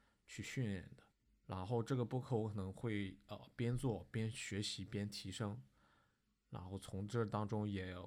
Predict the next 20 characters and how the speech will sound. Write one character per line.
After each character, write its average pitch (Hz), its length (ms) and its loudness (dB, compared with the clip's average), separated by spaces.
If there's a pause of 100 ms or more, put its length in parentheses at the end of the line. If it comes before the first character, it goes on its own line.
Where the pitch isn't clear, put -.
(280)
可 - 140 -2
能 92 120 -2
会 110 160 2
有 95 80 2
一 92 40 -4
些 104 120 -2
新 107 200 -2
的 107 80 0
感 - 260 -8
悟。 101 160 -6 (160)
如 95 100 -6
果 101 120 0
有 98 120 0
新 104 180 -2
的 104 60 0
感 98 240 -4
悟 104 80 -6
的 98 100 -4
话， 95 260 -8
也 87 340 -10